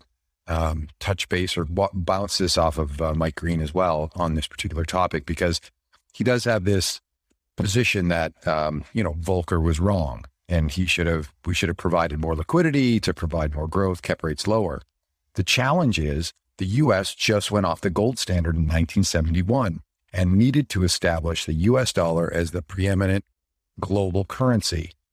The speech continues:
And thus, had they just printed money in order to facilitate growth in the economy, that would have had some im-,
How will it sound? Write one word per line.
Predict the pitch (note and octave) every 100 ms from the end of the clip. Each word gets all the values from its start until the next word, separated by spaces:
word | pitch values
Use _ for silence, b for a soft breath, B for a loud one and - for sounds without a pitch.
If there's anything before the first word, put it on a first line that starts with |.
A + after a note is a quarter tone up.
| _ _ _ -
And | G2+ G#2
thus, | G#2 G2+ - - _ _
had | - - D#3
they | D#3 B2+
just | A#2 G#2+ -
printed | - B2 B2 G2 F2+
money | F2+ G#2 A#2 E2 E2+ _ _ -
in | G#2
order | A2 A2 G2+
to | F#2+ F2+
facilitate | - F2 - A2+ B2 - F2 F2+
growth | F#2+ G2 G#2+ F#2+ F2+
in |
the | E2 E2
economy, | - A#2 C3+ G2+ C#2+ D2+ - _ _ _ -
that | F#2 B2 C#3+ C3+
would | A#2 F#2+
have | D#2+
had | D#2+ D#2
some | - E2
im-, | D#2+